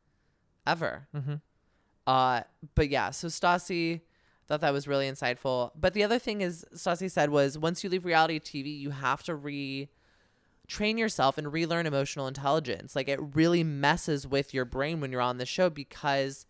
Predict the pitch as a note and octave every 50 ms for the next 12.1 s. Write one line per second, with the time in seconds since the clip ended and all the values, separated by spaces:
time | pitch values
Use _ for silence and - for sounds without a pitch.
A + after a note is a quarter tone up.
0 | _ _ _ _ _ _ _ _ - - _ _ _ _ - E3 E3 F3 F3 F3
1 | - F3+ F3 F3 D#3+ - - F#3 F3+ G3 G3+ - G#3+ E3 E3+ D3+ D3 D3 D3 D3+
2 | D3+ D#3 - - D#3 D3+ D3 D3 D3+ C#3+ C#3 D3+ E3+ F#3+ F#3+ D#3+ C3 A#2+ B2 B2+
3 | - - - - D3 C#3+ C#3+ C3+ C3+ C3 C3 B2+ B2+ B2 A#2+ A#2+ B2+ B2 - _
4 | _ _ _ _ - D3 D#3 D#3+ E3+ E3 E3 D#3+ F#3 E3+ D#3+ - - C3 C3 B2
5 | C3 C3+ C#3+ D#3+ E3 D3 C3+ A#2+ A#2 A#2 - C3+ B2+ - - D3+ C#3+ D3 D3 E3
6 | E3 D3+ - _ _ _ _ _ _ - E3 E3 C#3 - - _ _ _ _ _
7 | _ - - _ _ _ _ _ _ _ _ _ _ - - - D#3 D3 D3 D3
8 | - _ - E3+ F3 E3+ F3 E3+ C#3 - - D3+ D#3 E3 E3+ D#3 C#3+ B2+ B2+ A#2
9 | - D3 C#3 D#3+ D#3 D#3+ D3+ - - D#3 E3 D#3+ D3 C#3 C3 - A2+ B2+ C#3 C#3+
10 | C#3+ - - - D#3+ D#3+ E3 E3 D3 C3+ B2 A2+ - - A3 B3+ - D3 D#3 D#4
11 | A3+ E3 D#3 D#3 D3+ D#3 D#3 D#3+ D3 B2 B2 B2 B2+ D3 F#3 C#4 C4+ F3+ B2 A2+
12 | C3